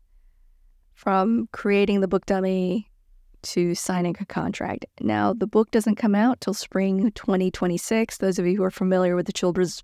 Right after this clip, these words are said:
book publishing industry, you know, not only do I have to make the illustrations, the finished illustrations, do whatever editorial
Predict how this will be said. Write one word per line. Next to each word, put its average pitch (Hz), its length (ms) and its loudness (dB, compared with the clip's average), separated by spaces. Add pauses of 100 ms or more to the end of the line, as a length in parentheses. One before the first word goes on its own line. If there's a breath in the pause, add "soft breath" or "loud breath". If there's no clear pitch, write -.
book 175 300 2
publishing 180 440 -2
industry, 214 420 4 (400)
you 190 80 -2
know, 180 160 0
not 190 200 0
only 185 220 0
do 190 120 2
I 175 40 2
have 180 120 -2
to 180 80 -2
make 190 180 0
the - 120 -4
illustrations, 190 1040 0
the 180 100 -6
finished 190 280 -2
illustrations, 190 840 -2
do 190 140 -2
whatever 185 420 0
editorial 185 640 0